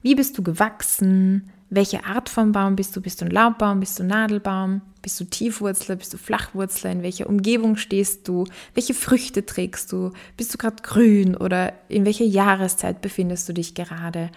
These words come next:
Und dich so wirklich visualisieren als Baum. Vielleicht gibt dir dieses Bild, diese Metapher neue Erkenntnisse zu deinem Glaubenssatz,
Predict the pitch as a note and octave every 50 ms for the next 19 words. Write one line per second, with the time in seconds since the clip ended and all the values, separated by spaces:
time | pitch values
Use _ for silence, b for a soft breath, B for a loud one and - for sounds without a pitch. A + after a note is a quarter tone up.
0 | B B B B B B B B B - F3+ F3 F3 F3+ F3 F3+ F3 - - -
1 | G#3 G#3 - - - F#3+ G3+ G3+ G3+ G#3+ G3+ - - G3 F#3 F#3+ F3+ F3 F3 F3
2 | F3 - - F3+ F#3 F3+ F3+ - E3+ E3 - - - D#3 D#3 D#3 D#3 D#3 D#3+ E3
3 | - _ _ _ _ _ _ _ _ _ _ _ _ _ _ _ B B B B
4 | B B B B B - - A3 G#3+ G3+ - - B3 - - A#3 G#3+ - A3 G3+
5 | G3+ G3+ G3+ G3+ G3 F#3+ - - - - A3 A3+ A3+ A3+ G#3+ A3 - G3 G3 G3
6 | F#3+ F#3+ F#3+ F#3 - - - G#3 G#3 - - G3 F#3 F3+ F3 F#3 - b b b
7 | b b b b b - G3+ G3 G3 - - G3+ G3 - - G3 F#3+ G3 G#3 G#3
8 | G#3 G#3 G3 F#3+ - - F#3 F3+ F3+ - - - A3 G3+ G3+ F#3+ F#3 F#3 F3+ F3+
9 | F3+ - D#3+ E3+ E3+ F3 - F#3 F#3 - - - C#3+ - - - - - - -